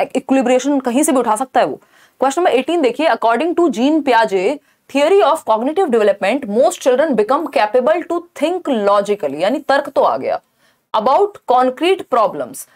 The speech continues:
तर्क आ गया, वो भी मूर्त चीजों के बारे में। तो पहली बात तो लॉजिक सबसे पहले कहाँ आता है, और जब लॉजिक आता है सबसे पहले तो मूर्त चीजों के बारे में ही आता है, अमूर्त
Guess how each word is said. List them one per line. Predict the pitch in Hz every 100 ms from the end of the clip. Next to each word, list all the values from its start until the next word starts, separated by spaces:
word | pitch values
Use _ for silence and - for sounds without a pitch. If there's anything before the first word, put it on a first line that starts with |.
| _ _ -
तर्क | 247 311 302 262
आ | 226
गया, | 214 240 277
वो | 247
भी | 294
मूर्त | 302 220 262 311 - -
चीजों | 226 202 202
के | 285
बारे | 226 175 160 147
में। | 127 - _ _ _
तो | 392 320 - _ _ -
पहली | 226 262
बात | 247
तो | 302
लॉजिक | 233 190 208 277
सबसे | 254 269
पहले | 240 240
कहाँ | 240 226 233 226
आता | 214
है, | 262 285 _ _ _
और | - 262 - -
जब | 254
लॉजिक | 208 208 247 269
आता | 254
है | 277
सबसे | 269 269
पहले | 240 254
तो | 330
मूर्त | 196 254 294
चीजों | - 247 247
के | 247
बारे | 208 202
में |
ही | 220
आता | 202 262
है, | 254
अमूर्त | 214 262